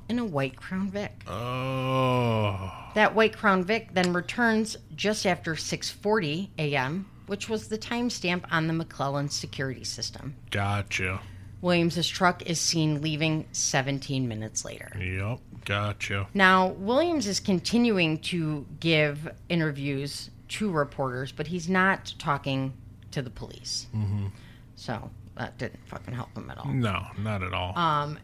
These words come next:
Speaker 1: no. So
Speaker 2: You don't talk to the media.
Speaker 1: No. On April thirteenth, like I said, this guy calls and he's like, "Uh, I kinda rented this storage unit."
Speaker 2: Ooh.
Speaker 1: So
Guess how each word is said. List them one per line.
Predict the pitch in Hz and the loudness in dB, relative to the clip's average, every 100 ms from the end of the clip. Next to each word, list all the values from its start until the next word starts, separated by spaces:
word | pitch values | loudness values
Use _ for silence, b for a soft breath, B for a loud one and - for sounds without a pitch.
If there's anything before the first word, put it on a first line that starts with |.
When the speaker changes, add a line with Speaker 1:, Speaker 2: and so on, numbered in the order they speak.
| - | -6
Speaker 1:
no. | 180 143 - - - | -2 -2 -6 -18 -10
So | - 220 190 180 151 - | 0 6 8 8 2 -4
Speaker 2:
You | 139 123 117 | 0 4 4
don't | 101 117 104 98 | 2 0 0 0
talk | 98 90 - | -2 -2 -6
to | 90 | -8
the | |
media. | 92 92 92 98 - - | -6 -6 -6 -6 -6 -4
Speaker 1:
No. | 147 - - - B B B B B - - - - 175 | -4 -4 -18 -20 B B B B B -18 -18 -18 0 6
On | 175 | 6
April | 156 156 | 6 2
thirteenth, | 147 151 135 151 143 - | 0 0 0 0 0 -2
like | 135 131 | -4 -2
I | 135 | -2
said, | - 143 143 - - - | 2 2 0 -10 -14 -4
this | 151 - | -2 0
guy | 139 123 | -2 -2
calls | - 120 131 | 0 0 2
and | 139 123 | -2 -4
he's | 135 135 | -4 -4
like, | 127 135 - - - - | -6 -6 -14 -18 -16 -10
"Uh, | 107 113 110 113 110 113 107 - - - - - - | -8 -8 -10 -10 -12 -12 -14 -16 -16 -18 -18 -18 -10
I | 139 | -10
kinda | - 135 113 | -4 -4 -4
rented | 113 113 - - | -8 -10 -12 -10
this | - | -8
storage | - 117 - - - | -8 -8 -12 -14 -16
unit." | - - - - - - - | -16 -18 -18 -18 -18 -18 -8
Speaker 2:
Ooh. | 123 120 113 101 90 87 87 90 - B B B B B B - - - - | 0 2 2 0 -2 -8 -10 -10 -12 B B B B B B -18 -20 -20 -14
Speaker 1:
So | - - 131 - | -8 -4 -2 -4